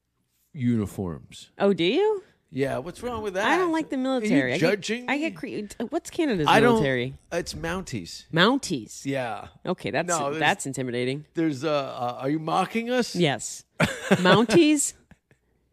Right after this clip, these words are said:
Speaker 1: No.
Speaker 2: You know what? It's fine. We
Speaker 1: Everything that South Park has addressed is true.
Speaker 2: Okay.
Speaker 1: Um, and there's a Canadian Army, Navy,
Speaker 2: Oh,
Speaker 1: Air
Speaker 2: okay.
Speaker 1: Force. Um, it's,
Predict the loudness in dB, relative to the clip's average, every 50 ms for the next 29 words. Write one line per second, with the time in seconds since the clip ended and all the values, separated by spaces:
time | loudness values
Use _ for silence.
0 | _ -20 -10 -6 -2 0 2 2 2 2 0 -2 -4 -6 -6 -4 -4 -4 -2 -2
1 | 2 4 4 4 4 2 -2 -2 -4 -6 -4 -4 -6 -6 -4 -2 0 0 -2 -2
2 | -2 -2 -2 -2 -2 -4 -6 -8 -10 -10 -12 -16 -18 _ _ _ _ _ -8 -6
3 | -6 -4 0 0 2 2 2 0 -2 -6 -10 -10 -10 -10 -10 -8 -6 -6 -6 -8
4 | -4 -2 -2 -2 -2 -6 -10 -12 -14 -16 _ _ _ _ -6 -4 -2 -2 -2 -2
5 | -4 -8 -10 -14 -16 -20 -20 _ _ _ _ _ _ _ _ -12 -8 -4 -2 -2
6 | -2 -2 -6 -8 -8 -8 -8 -8 -8 -8 -10 -10 -10 -10 -8 -8 -8 -10 -10 -10
7 | -10 -8 -8 -8 -8 -10 -10 -12 -12 -16 -20 _ _ _ -2 -2 0 -2 -2 -4
8 | -4 -4 -4 -4 -4 -6 -10 -14 -20 -20 _ _ _ _ _ _ _ _ _ _
9 | -6 -4 -4 -4 -4 -4 -6 -8 -12 -14 -16 -18 _ _ -20 -20 -20 _ _ -8
10 | -6 -6 -6 -8 -10 -10 -14